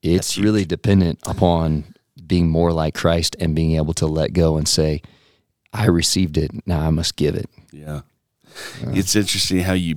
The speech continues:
Speaker 3: you kind of brought out that quid pro quo. It becomes,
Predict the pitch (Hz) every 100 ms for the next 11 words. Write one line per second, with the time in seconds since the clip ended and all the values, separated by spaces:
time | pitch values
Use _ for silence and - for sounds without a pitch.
0 | - 90 82 - 95 85 - 78 78 76
1 | - 78 - - 82 - - 69 - 82
2 | 80 76 71 - - _ - 92 - 143